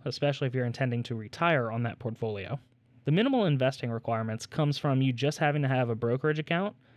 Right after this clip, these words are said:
and then buy the shares you want. That's it.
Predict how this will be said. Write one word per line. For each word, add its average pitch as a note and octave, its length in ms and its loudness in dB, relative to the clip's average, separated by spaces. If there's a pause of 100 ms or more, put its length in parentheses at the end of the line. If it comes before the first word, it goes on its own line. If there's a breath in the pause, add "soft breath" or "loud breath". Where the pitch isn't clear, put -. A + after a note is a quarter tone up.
(140 soft breath)
and B2+ 180 4
then B2+ 220 4
buy G#2+ 200 -2
the A#2+ 100 -2
shares C3+ 280 0
you C#3 80 -2
want. F3 320 -2 (300)
That's A2 260 -4
it. F#3+ 240 0